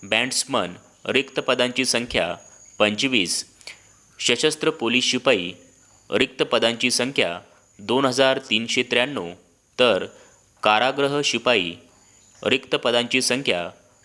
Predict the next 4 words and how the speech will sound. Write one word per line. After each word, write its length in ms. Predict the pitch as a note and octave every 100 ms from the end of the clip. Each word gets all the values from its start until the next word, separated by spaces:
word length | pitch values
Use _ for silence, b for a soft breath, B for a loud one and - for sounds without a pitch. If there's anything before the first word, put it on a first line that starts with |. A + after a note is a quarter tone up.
| -
पाचशे 340 | G#2+ G#2 C#3
चोपन्न, 540 | C3+ - C3+ C3 F2+ F2+ - b b b -
असे 300 | A#2 - D3+ D#3 - - _ A2+
एकूण 460 | B2 - A#2 G2